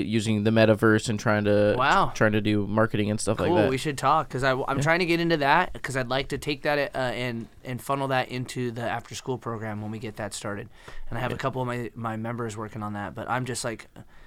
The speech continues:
Speaker 2: I have no clue what I'm doing there. I know that I can run the thing. I've
Speaker 1: Mm-hmm.
Speaker 2: ran multiple after-school programs, including working for nonprofits.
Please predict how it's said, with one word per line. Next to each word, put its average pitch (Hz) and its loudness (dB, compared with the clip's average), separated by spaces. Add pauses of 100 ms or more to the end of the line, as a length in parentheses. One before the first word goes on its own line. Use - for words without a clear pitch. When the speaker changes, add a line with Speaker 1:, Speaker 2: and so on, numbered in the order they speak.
(160)
Speaker 2:
I 123 -8
have 113 -8
no 117 -6
clue 123 -6
what 110 -6
I'm 110 -8
doing 107 -8
there. 90 -12
I 123 -6
know 147 0
that 156 4
I 151 4
can 131 -4
run 123 0
the 165 -2
thing. 196 -4
I've 110 -4
Speaker 1:
Mm-hmm. 123 -4
Speaker 2:
ran 139 -2
multiple 139 -4
after-school 143 -2
programs, 151 -2
including 131 -2
working 123 -4
for 127 -6
nonprofits. 113 -4